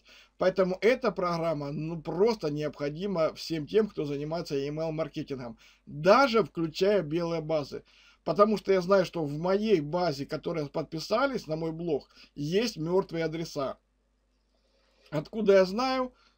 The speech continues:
Потому что знаю, у меня есть этот чекер, у меня есть другой чекер, у меня много есть разных программ, и я это проверил. Поэтому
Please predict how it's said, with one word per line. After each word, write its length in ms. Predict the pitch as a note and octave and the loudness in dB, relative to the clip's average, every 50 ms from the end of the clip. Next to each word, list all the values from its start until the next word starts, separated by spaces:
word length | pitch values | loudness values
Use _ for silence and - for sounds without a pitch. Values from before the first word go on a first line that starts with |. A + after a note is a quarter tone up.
| _ _ _ _ _ _ _ _ _ _ _ | _ _ _ _ _ _ _ _ _ _ _
Потому 300 | D#3 - F#3+ G#3 B3+ B3+ | -4 0 0 2 2 0
что 160 | - - F#3+ D#3+ | 0 0 -2 -2
знаю, 420 | D#3 E3 E3 D3+ C#3 C3+ C3+ D#3+ | 0 0 -2 0 0 0 -2 -2
у 40 | F3 | -2
меня 180 | G3 G#3 G3+ | 0 0 0
есть 320 | F#3 D#3+ D#3 D#3 D3 - - | 0 0 0 -2 -4 0 0
этот 320 | F#3+ B3 B3+ A3 A#3+ A3 | 0 0 2 0 0 -2
чекер, 400 | - - G#3+ G#3 G3 - F3 E3 | 0 0 0 0 0 -2 -4 -4
у 20 | D#3 | -4
меня 140 | D#3 D#3+ | -2 -2
есть 120 | D#3 D3 C#3 | -2 -2 -2
другой 360 | D#3+ E3 E3+ G3 A#3 A#3 A3 | -4 -4 -2 0 0 0 0
чекер, 420 | - - G#3 G#3 G3+ G3+ G3 G3 - _ - _ _ _ _ | 0 0 0 0 2 0 0 0 -2 _ -20 _ _ _ _
у 60 | - | -4
меня 220 | E3+ G3 A3+ A#3 A3+ | -2 0 2 2 2
много 260 | A#3 A3+ G3+ D#3 D#3 | 2 0 2 2 2
есть 140 | D3 C3+ D#3 | 0 0 0
разных 340 | E3+ E3+ D3+ C#3 D3+ - - | -2 -2 -2 -4 -6 -10 -6
программ, 400 | C3+ E3+ F3 G3 A3 A#3+ B3 G3+ | -6 -2 0 0 0 0 -2 -2
и 60 | - D3 | -4 -4
я 200 | C#3 D#3+ F#3+ G#3 | -2 0 0 0
это 180 | G3 - D#3 | -2 -4 -6
проверил. 480 | - D3 D#3 D3+ D3 C#3 C3+ C3 C3 A#2 | -4 -2 -2 -2 0 0 -2 -2 -2 -4
Поэтому 640 | - D#3+ F3 F3+ - F3+ F3+ F3 F3+ F3 E3 C3+ | -4 -4 -4 -2 -2 -2 -4 -2 -4 -6 -6 -8